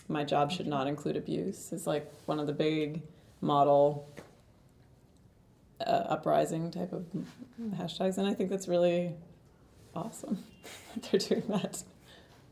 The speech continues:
Speaker 2: And how do you see your, your role in, in, in all this?
Speaker 1: I think, in general, The Cut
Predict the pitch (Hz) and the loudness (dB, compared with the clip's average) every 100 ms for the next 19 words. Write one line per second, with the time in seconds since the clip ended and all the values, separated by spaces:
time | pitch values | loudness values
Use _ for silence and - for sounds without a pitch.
0 | - - - - - - - - - 233 | -20 -20 -20 -20 -18 -20 -20 -18 -4 2
1 | 233 226 220 - - - 214 208 220 233 | 4 2 0 -6 -12 0 2 4 4 6
2 | 226 226 214 190 - 190 196 185 156 135 | 8 8 8 4 2 0 2 4 4 4
3 | 131 143 165 151 135 131 131 - - - | 2 0 -4 -8 -6 -8 -10 -14 -16 -14
4 | - 143 139 131 - - 135 - 139 147 | -8 -6 -6 -10 -12 -12 -10 -8 -6 -8
5 | 147 165 170 147 - - - - - - | -10 -10 -8 -8 -10 -12 -14 -20 -20 -16
6 | - 208 202 214 190 190 - - - - | -6 -4 -2 0 0 -2 -14 -20 -20 -20
7 | - - - - - - 185 185 180 170 | -20 -20 -20 -20 -2 2 6 6 6 6
8 | 165 165 - 170 165 165 | 2 0 -2 2 2 0